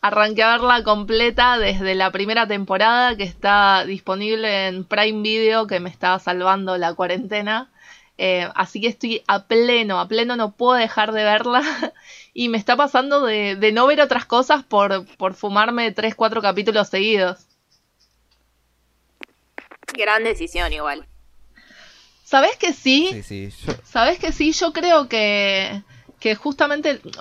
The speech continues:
Speaker 1: no sé, por lo menos a mí me pasa que lo que necesito en este momento es eso, como decía Nico, el escapismo, el reírme, distraerme, tratar de,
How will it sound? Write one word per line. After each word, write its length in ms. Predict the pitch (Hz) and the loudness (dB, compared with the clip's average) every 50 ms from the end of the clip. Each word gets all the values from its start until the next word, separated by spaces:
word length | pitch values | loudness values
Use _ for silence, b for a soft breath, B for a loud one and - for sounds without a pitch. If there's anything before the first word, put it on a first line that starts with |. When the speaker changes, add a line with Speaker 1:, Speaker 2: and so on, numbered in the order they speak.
| 113 117 | -10 -8
Speaker 1:
no 120 | 226 247 | -6 -6
sé, 160 | 262 - 302 254 | -4 -2 -2 -2
por 120 | 233 208 | -2 -2
lo 80 | 214 214 | -4 -2
menos 260 | 240 285 311 311 - | -2 -2 -2 -2 -2
a 60 | 220 | -4
mí 160 | 220 233 262 | -2 -2 -4
me 140 | 277 262 254 | -4 -4 -2
pasa 340 | 240 233 233 - - 302 269 | 0 -2 -2 0 -2 -4 -4
que 80 | 226 | -4
lo 160 | 208 202 202 196 | -4 -4 -4 -6
que 100 | 190 196 | -6 -8
necesito 580 | 202 202 202 - 214 214 - 262 262 277 302 | -8 -8 -8 -10 -10 -10 -8 -8 -6 -4 -4
en 80 | 294 269 | -4 -4
este 260 | 240 - - - 233 | -6 -10 -8 -8 -8
momento 680 | 220 208 202 202 220 247 277 294 285 311 285 254 226 - | -6 -6 -6 -6 -8 -8 -10 -8 -4 -2 -2 -2 -2 -4
es 280 | - 220 226 - - 240 | -6 -8 -8 -8 -6 -8
eso, 340 | 220 214 - - - 185 - | -8 -8 -8 -10 -10 -10 -8
como 220 | - 202 196 196 | -8 -8 -6 -6
decía 280 | 196 208 214 - 226 233 | -6 -8 -8 -8 -8 -6
Nico, 300 | 240 240 226 202 202 196 | -6 -6 -6 -6 -4 -4
el 120 | 190 190 196 | -2 -4 -4
escapismo, 880 | 190 - - 202 202 202 - 240 240 - - 202 185 180 180 180 175 - | -6 -8 -6 -6 -4 -2 -2 -2 -2 -2 -4 -8 -8 -8 -8 -8 -8 -8
el 500 | - 190 190 190 185 185 185 185 190 208 B B B B B B B | -6 -4 -2 -2 -2 -4 -6 -8 -10 -14 B B B B B B B
reírme, 760 | - - 185 190 202 233 254 254 226 214 208 202 190 185 180 | -6 -2 -2 0 0 0 0 0 -2 -2 -4 -4 -4 -6 -6
distraerme, 1000 | 185 185 - - - 185 185 196 214 233 233 226 220 208 202 196 190 190 190 | -6 -8 -10 -10 -6 -4 -2 0 0 2 0 0 -2 -4 -6 -6 -8 -10 -10
tratar 440 | - - 190 190 190 208 214 233 233 | -8 -6 -4 -4 -2 -2 -2 -2 -2
de, 300 | 233 226 214 202 208 226 | -2 -2 -4 -4 -6 -10